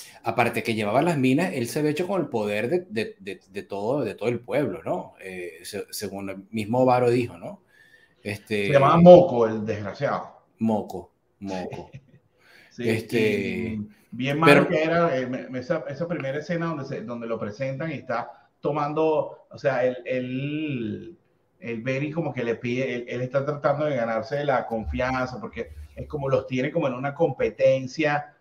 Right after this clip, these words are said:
Speaker 2: eh, de que como que el que le traiga más cosas de valor que él pueda vender, él, ese es el que, el que va a tener al final más comida.
Speaker 1: Más comida.
Speaker 2: Más agua.
Speaker 1: Sí,
Speaker 2: O sea, no era,
Speaker 1: y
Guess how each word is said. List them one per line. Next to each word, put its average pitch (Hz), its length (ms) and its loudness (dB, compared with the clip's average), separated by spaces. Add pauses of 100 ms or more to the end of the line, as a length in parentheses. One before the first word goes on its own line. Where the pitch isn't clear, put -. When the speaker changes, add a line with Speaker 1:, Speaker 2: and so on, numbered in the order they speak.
(180)
Speaker 2:
eh, 113 560 -2 (260)
de 127 200 -2
que 120 100 -6
como 127 240 -2
que 127 120 -6
el 117 120 -6
que 120 120 -10
le 113 120 -4
traiga 123 340 6
más 143 200 0
cosas 151 360 2
de 156 100 6
valor 113 360 4
que - 120 -4
él - 100 -4
pueda 147 240 2
vender, 139 560 0 (260)
él, 123 340 -8
ese 120 280 -4
es 147 80 2
el 135 80 -4
que, 117 280 0
el 113 120 -2
que 123 100 -4
va 117 60 6
a 110 80 2
tener 123 180 0
al 143 140 -2
final 117 360 -4 (320)
más 131 360 -2
comida. 151 560 0 (500)
Speaker 1:
Más 120 300 2
comida. 113 500 2
Speaker 2:
Más 160 120 2 (120)
agua. - 360 -2 (680)
Speaker 1:
Sí, - 160 8
Speaker 2:
O 220 60 12
sea, 196 80 10
no 143 60 12
era, 131 120 6
Speaker 1:
y 120 40 6